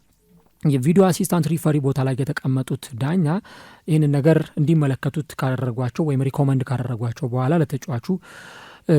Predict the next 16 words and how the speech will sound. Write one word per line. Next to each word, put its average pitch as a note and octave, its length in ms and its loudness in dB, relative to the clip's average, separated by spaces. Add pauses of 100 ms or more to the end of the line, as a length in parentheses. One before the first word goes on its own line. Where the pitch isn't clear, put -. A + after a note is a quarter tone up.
(120)
ቀይ - 160 -4
ካርድ B2 280 -2
ተሰጥቶት - 580 -8 (360)
ከሜዳ B2+ 340 0 (240)
ተሰናብቷል B2+ 680 -2
ማለት A2+ 260 -8
ነው A#2+ 200 -18
እና C3+ 160 0 (600)
ይሄ G3 180 4
ጨዋታ G3+ 320 -2
ለክርስቲያኖ F3 640 -2
ሮናልዶም D3 440 2
ቢሆን፣ F#3+ 400 4 (200)
እ፣ D3 100 2 (420)
ጥሩ F#3 220 -2
ትውስታ C#3 340 -4